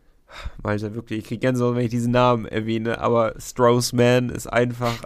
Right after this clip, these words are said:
ein, eine Legende, jetzt schon. Äh, der hat auch legendenhaft gehalten, direkt beim ersten Spiel, das kann man auch sagen. Ähm, aber, aber dieser Name, das ist, geht runter wie Öl. Und habe ich in meinem Ice-Manager-Team.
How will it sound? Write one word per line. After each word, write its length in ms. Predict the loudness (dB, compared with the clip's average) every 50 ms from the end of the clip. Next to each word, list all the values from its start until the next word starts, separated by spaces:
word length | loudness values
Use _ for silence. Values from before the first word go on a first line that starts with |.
| -12
ein, 300 | -4 0 0 2 0 0
eine 220 | -2 -2 0 2 2
Legende, 680 | 2 2 2 2 2 0 0 0 -2 -2 -2 -4 -4
jetzt 300 | -2 0 0 0 0 -2
schon. 360 | -8 -4 -4 -4 -4 -4 -8 -12 -18 -20 -20 _ _ _ _ -18 -8 -2
Äh, 160 | -2 0 2
der 140 | 4 2 2
hat 80 | 4 2
auch 80 | 2
legendenhaft 640 | 2 2 2 2 2 0 0 0 -2 -4 -4 -4 -4
gehalten, 640 | -2 0 2 2 2 2 0 -2 -6 -8 -8 -8 -10 -14 -18 -14
direkt 220 | -12 -12 -12 -10 -8
beim 100 | -6 -6
ersten 320 | -6 -6 -6 -8 -12 -14
Spiel, 320 | -16 -12 -8 -4 -4 -4 -4
das 160 | -4 -10 -10
kann 160 | -8 -6 -4
man 80 | -4 -4
auch 200 | -4 -6 -6 -6
sagen. 400 | -4 -2 -2 -2 -2 -4 -8 -14 -16 -20 -20 -20 -18 -16 -16 -16 -16 -10
Ähm, 500 | -4 0 0 2 2 0 -2 -4 -10 -12 -16 _ -2
aber, 400 | -2 0 2 4 2 2 2 0
aber 140 | -4 -4 -4
dieser 240 | -4 -4 -4 -4
Name, 380 | -2 -2 -4 -4 -4 -6 -8 -8 -10 -12
das 160 | -8 -6 -4 -2
ist, 380 | -2 -2 -4 -6 -8 -10 -14 -18 -12 -12 -10 -10 -10 -14 -12 -12 -12 -14 _ _ _ _ _ _ _ _
geht 160 | -6 -6 -2 0
runter 200 | 0 0 0 0
wie 60 | -2
Öl. 260 | 0 0 0 0 -2 -2
Und 140 | 0 0 0
habe 180 | 2 0 0
ich 160 | -2 -2 -2
in 120 | -4 -2 0
meinem 180 | 2 2 2 2
Ice-Manager-Team. 960 | 0 0 0 -2 -4 -6 -6 -6 -6 -8 -10 -10 -10 -12 -10 -10 -10 -12 -14